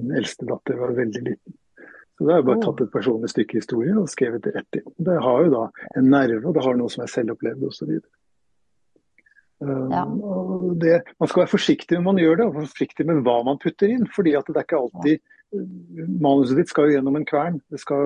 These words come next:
Speaker 1: jo utsettes
Speaker 2: Ja.
Speaker 1: for, eh, regi og for skuespill og for scenografi og alle disse tingene. Um, og, og, og de menneskene du møter på vei der tilfører jo sitt talent og sin lesning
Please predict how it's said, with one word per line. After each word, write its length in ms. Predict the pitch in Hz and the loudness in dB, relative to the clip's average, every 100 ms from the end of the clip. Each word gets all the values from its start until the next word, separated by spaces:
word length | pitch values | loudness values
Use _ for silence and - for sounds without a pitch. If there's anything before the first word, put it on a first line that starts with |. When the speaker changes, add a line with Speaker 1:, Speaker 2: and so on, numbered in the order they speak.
| 147 | 0
Speaker 1:
jo 100 | 165 | -2
utsettes 320 | - - 139 | -4 -4 -2
Speaker 2:
Ja. 100 | 185 | 0
Speaker 1:
for, 140 | 147 | 4
eh, 460 | 139 135 165 151 151 | 4 2 -2 0 2
regi 500 | 147 - 143 147 147 | 2 2 2 4 2
og 180 | 151 135 | 0 -2
for 80 | 143 | -2
skuespill 680 | - 135 - - 135 139 151 | 0 0 0 0 0 0 -4
og 160 | 131 - | -6 0
for 180 | 139 131 | 0 0
scenografi 640 | - 139 139 139 139 131 | -2 0 0 0 0 -2
og 80 | 131 | -4
alle 100 | 127 | -8
disse 160 | 123 - | -10 -4
tingene. 360 | 135 143 208 - - - - - - | -4 0 -2 -4 -12 -18 -18 -16 -6
Um, 500 | 143 135 135 139 - | -2 0 0 0 2
og, 220 | 156 156 | 2 4
og, 440 | 147 139 139 190 | 6 4 2 -2
og 80 | 151 | 0
de 100 | 139 | 4
menneskene 380 | 147 135 - 135 | 6 4 2 2
du 80 | 135 | 6
møter 220 | 139 120 | 4 4
på 100 | 147 | 2
vei 160 | 131 131 | 4 4
der 200 | 131 160 | 2 0
tilfører 480 | - 143 - 139 131 | 0 -2 0 2 4
jo 80 | 139 | 2
sitt 260 | - - | 0 -2
talent 380 | - 131 143 135 | 0 0 0 -2
og 80 | 147 | -6
sin 180 | - 135 | 0 2
lesning 680 | 147 147 117 - 151 190 | 4 4 2 -4 2 2